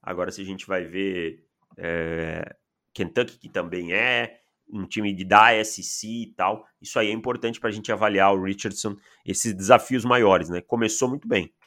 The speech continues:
tá? Começou muito bem, empolgante, assim, de, de ver ele jogar. Mas pra quem quiser ler, tem um texto no site do João falando muito sobre essa estreia do, do Anthony Richardson.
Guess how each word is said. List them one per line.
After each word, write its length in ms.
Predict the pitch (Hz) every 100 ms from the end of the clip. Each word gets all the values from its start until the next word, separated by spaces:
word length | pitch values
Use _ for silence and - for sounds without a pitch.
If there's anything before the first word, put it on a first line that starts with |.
| _
tá? 180 | 80 80
Começou 440 | - 85 87 - 90
muito 220 | 92 98
bem, 280 | 90 101 - _ _ _ _
empolgante, 680 | - 101 107 113 98 95 98
assim, 440 | 98 101 95 98
de, 260 | 90 95 107
de 140 | 92
ver 120 | 90
ele 80 | 92
jogar. 360 | 92 104 82 71 _ - _
Mas 160 | - -
pra 140 | -
quem 160 | - 127
quiser 480 | 123 120 113 127 123
ler, 260 | 107 113
tem 120 | 113 120
um 60 |
texto 320 | 120 113 -
no 80 | 117
site 340 | 110 104 101 107
do 80 | 98
João 340 | 101 98 104
falando 340 | - 107 101
muito 240 | 101 101 104
sobre 240 | 117 104
essa 200 | 101 101
estreia 420 | 104 - 92 92
do, 200 | 87 85 - _ _ -
do 140 | 90
Anthony 320 | 87 87 87
Richardson. 560 | 85 82 - - -